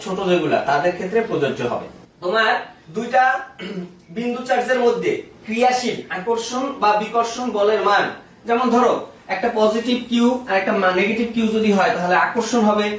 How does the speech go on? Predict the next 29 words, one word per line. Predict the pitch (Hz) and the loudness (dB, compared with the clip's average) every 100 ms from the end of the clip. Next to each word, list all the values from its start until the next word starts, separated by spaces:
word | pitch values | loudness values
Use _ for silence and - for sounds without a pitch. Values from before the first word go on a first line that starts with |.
| - - | -10 -4
দুইটাই | 151 165 254 | 0 2 4
যদি | 262 247 226 | 4 2 2
পজিটিভ | 220 214 214 214 185 | 2 2 0 -2 0
হয় | 175 - - - | 0 -2 -8 -6
তাহলে | 180 202 | 0 2
বিকর্ষণ | - 202 226 220 233 202 | 2 0 0 0 2 2
হবে, | 196 196 196 | 2 2 0
দুইটাই | 160 180 247 | -2 0 0
যদি | 247 220 | 2 0
নেগেটিভ | 202 196 214 214 185 | 0 0 0 0 2
হয় | 170 - - - | 2 0 -6 -12
তাহলে | - - 185 | -6 -4 -4
বিকর্ষণ | 202 220 - 220 | -2 -2 -2 0
হবে। | 190 185 202 - - - | 0 0 -2 -6 -16 0
তো | 208 | 4
এই | 226 | 4
আকর্ষণ | - 247 240 247 247 | 4 0 -4 -2 -2
বা | 247 | 0
বিকর্ষণ | 214 220 226 262 247 | 0 -2 -2 -2 -4
বলের | 202 190 208 196 | 2 4 4 2
মান | 196 330 - - - - | 2 2 0 -4 -14 -18
কি | 226 | -10
কি | 254 | -6
বিষয়ের | 226 233 233 226 | -4 0 2 2
উপর | 226 | 2
নির্ভর | 208 202 196 196 190 | 2 0 2 0 0
করবে? | 175 - - - - - - - - - - | -2 -2 -8 -10 -20 -20 -20 -20 -16 -16 -6
নির্ভর | 196 202 240 | -2 2 4
করবে | 247 240 | 4 2